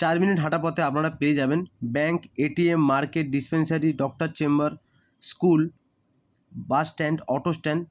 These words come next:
এই ফেসিলিটিসগুলো আপনারা তিন থেকে চার মিনিট হাঁটা পথে আপনারা এই ফেসিলিটিসগুলো পেয়ে যাবেন। এই বাড়িটির দামটা আর একবার আপনাদের বলে দিই, এই বাড়িটির দাম হলো পঞ্চাশ লক্ষ টাকা, যেটা একদম ফিক্সড দাম দেওয়া আছে।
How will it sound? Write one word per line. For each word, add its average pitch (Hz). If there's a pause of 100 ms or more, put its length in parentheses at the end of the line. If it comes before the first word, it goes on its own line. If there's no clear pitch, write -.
(160)
এই 160
ফেসিলিটিসগুলো 165 (360)
আপনারা 147 (880)
তিন 180
থেকে 185
চার 156
মিনিট 160
হাঁটা 139
পথে 143
আপনারা 143
এই 143
ফেসিলিটিসগুলো 143 (100)
পেয়ে 131
যাবেন। 92 (680)
এই 156
বাড়িটির 151
দামটা 151
আর 151
একবার 156
আপনাদের 147
বলে 139
দিই, 151
এই 147
বাড়িটির 143
দাম 139
হলো 170 (120)
পঞ্চাশ 147
লক্ষ 160 (120)
টাকা, 147 (320)
যেটা 139 (120)
একদম 139 (760)
ফিক্সড 180
দাম 156
দেওয়া 151
আছে। 180